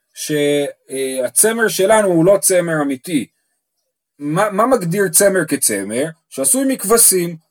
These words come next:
מה מגדיר כבשה ככבשה? אז, אה, אה, יש אומרים שכבשה זה דווקא מי שיש לה עלייה, כי אנחנו רוא-, רואים בפרשת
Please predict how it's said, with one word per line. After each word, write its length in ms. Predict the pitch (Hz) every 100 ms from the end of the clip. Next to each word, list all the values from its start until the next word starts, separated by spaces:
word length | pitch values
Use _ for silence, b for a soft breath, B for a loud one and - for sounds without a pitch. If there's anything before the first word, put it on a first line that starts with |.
| _
מה 220 | 127 156
מגדיר 340 | 202 175 156 175
כבשה 400 | 165 139 - 196
ככבשה? 760 | 185 151 135 110 - 101 101 139 208 _ _ _ -
אז, 440 | 123 147 139 131 - -
אה, 60 | 117 117 120 120 120 120 120
אה, 760 | 117 113 113 113 113 110 - 110 - 135
יש 260 | 170 180
אומרים 320 | 214 269 294
שכבשה 1040 | 226 180 147 131 143 - 143 - 254 220 240 - _
זה 120 | -
דווקא 300 | 127 185 180
מי 140 | 180 143
שיש 240 | 127 127
לה 80 | 160 - -
עלייה, 420 | 185 262 254 - - _ _
כי 100 | 123
אנחנו 240 | 123 127 139
רוא-, 280 | 143 156
רואים 420 | 156 147 185 214 165
בפרשת 580 | 151 135 135 131 180